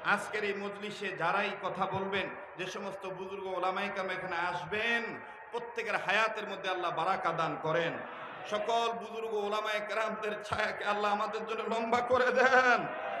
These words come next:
যে সমস্ত বুজুর্গরা ইন্তেকাল করেছেন, আল্লাহ প্রত্যেকের দরজাতকে বুলন্দ করে দেন।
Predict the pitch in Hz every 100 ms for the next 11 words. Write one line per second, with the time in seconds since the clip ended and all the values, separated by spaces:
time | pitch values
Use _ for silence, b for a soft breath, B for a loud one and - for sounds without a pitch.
0 | - - 202 202 226 226 180 220 226 220
1 | 220 226 226 220 220 220 208 208 208 220
2 | 220 208 214 226 226 220 214 208 214 208
3 | - 226 - 226 220 196 202 220 226 220
4 | 220 233 226 226 226 233 240 240 240 247
5 | 240 208